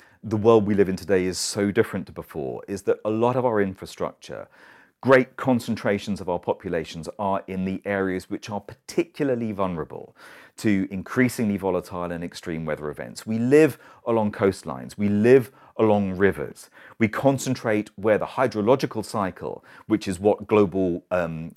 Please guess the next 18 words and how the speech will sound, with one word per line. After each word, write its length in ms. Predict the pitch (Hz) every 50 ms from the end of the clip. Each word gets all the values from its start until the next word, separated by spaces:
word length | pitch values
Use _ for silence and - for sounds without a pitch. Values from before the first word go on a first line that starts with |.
| - _ _ -
uh, 400 | 78 73 69 69 67 62 52 -
heating 500 | - 120 123 - - 131 113 110 104 -
and 220 | - 78 80 -
climate 360 | - 101 90 87 85 - -
breakdown 600 | - 113 107 107 104 - 107 95 90 85 85 - - - - - -
will 160 | - 98 87 82
most 380 | 92 95 110 113 107 - -
disrupt, 560 | 95 - - 107 95 85 82 - - - - - _ - - - -
wh-, 200 | 113 117 - -
it's 160 | 123 - -
where 360 | 104 104 110 120 123 127 120 113
it 100 | 90 95
will 80 | 98
have 420 | 92 - - - 92 95 92 78 71 -
its 180 | 101 95 - -
big 400 | - - 101 90 87 76 - - _ _ _ _ _ 98
impacts. 640 | 95 92 - - - 71 - - _ _ - - - _ - - - - _ _ -
And 220 | 117 113 113 -